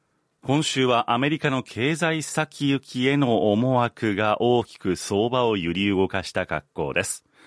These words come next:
先週末、ダウ平均は四万ドルをつけまして、株式の上昇基調というのが再度確認されたと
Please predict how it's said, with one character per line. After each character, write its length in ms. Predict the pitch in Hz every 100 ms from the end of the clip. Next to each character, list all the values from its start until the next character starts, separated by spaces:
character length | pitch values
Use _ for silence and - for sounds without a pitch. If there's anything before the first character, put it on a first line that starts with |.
| - - -
先 200 | - 185
週 200 | - 196 165
末、 160 | - 113
ダ 140 | 101
ウ 60 | 120
平 160 | 139 123
均 200 | 107 95
は 140 | 82
四 300 | 80 98 147
万 200 | 156 151
ド 100 | 139
ル 140 | 127
を 80 | 123
つ 160 | 113 -
け 140 | 123
ま 120 | 110
し 140 | 107 -
て、 240 | 95 85
株 240 | - 87 104
式 240 | - 101
の 140 | 87
上 240 | 82 92 135
昇 280 | - 143 123
基 140 | -
調 260 | - 131 113
と 140 | 101
い 100 | 98
う 40 | 98
の 100 | 92
が 140 | 87
再 320 | - 165 175
度 140 | 123 101
確 300 | 98 - 143
認 200 | 156 143
さ 160 | -
れ 140 | 139 131
た 120 | 139
と 220 | - -